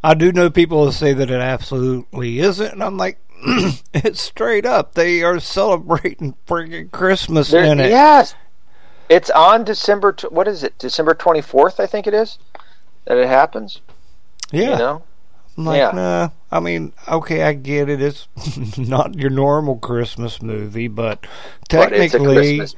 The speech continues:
Speaker 2: movie.
Speaker 1: it's a Christmas movie.
Speaker 2: Yeah.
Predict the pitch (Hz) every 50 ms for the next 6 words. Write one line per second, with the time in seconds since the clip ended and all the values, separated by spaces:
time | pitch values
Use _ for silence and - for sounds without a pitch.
0 | - - - - - 180 185 185 - - 180 160 - 175 180 175 160 - - 170
1 | 151 139 - 143 135 131 123 120 117 101 101 95 92 90 - - - - - -
2 | - - - 104 107 113 113 104 104